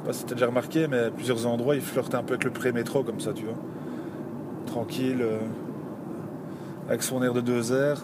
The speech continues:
à moitié dans les airs. Au fond, c'est une histoire de famille, euh, avec le, avec lui. Il s'est installé dans, dans le jardin de mes, de mes grands-parents, euh, tranquille.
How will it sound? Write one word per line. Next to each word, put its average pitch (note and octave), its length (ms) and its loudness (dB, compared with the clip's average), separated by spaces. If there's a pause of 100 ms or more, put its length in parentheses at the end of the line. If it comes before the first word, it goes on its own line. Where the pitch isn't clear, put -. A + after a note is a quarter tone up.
(180)
à A2+ 40 -6
moitié A#2+ 240 2
dans A#2+ 120 6
les A2+ 200 2
airs. C#3 280 4 (4000)
Au C3 100 6
fond, G3 200 0
c'est - 100 0
une C3+ 60 2
histoire B2+ 240 2
de A#2+ 80 2
famille, C3 400 2
euh, G#2 240 -4
avec A2 240 -2
le, A2 80 -2 (880)
avec - 240 -4
lui. - 160 -6 (520)
Il - 60 -6
s'est - 80 -2
installé A#2+ 400 4
dans, A2+ 260 4
dans A#2 100 2
le A2 40 0
jardin A#2 240 4
de A#2+ 60 4
mes, A2+ 80 2
de A2+ 160 0
mes A2+ 160 -2
grands-parents, A#2 600 4
euh, - 760 -4
tranquille. B2+ 460 0